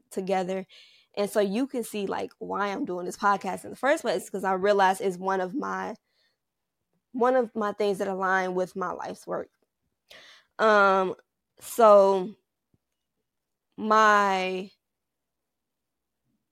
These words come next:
personality number is one, so that has to do with leadership. My, um, soul urge number. So I didn't talk about my soul urge number.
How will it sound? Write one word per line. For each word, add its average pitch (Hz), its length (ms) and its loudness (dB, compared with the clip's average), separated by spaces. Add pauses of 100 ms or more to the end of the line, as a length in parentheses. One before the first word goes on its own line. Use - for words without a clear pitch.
(160)
personality 254 640 -2
number 196 300 -2
is 202 340 -4
one, 214 440 -2 (360)
so - 140 -4
that 190 160 2
has 202 180 -6
to 220 60 -10
do 226 80 -6
with 254 160 -10
leadership. 185 640 -4 (500)
My, 202 920 0
um, 180 600 -4 (260)
soul 208 580 2
urge 202 240 2
number. 170 160 -6
So - 100 -8
I 202 60 -4
didn't 226 180 -2
talk 262 160 -8
about 247 160 -6
my 233 120 -6
soul 214 340 -8
urge 202 280 -6
number. - 300 -20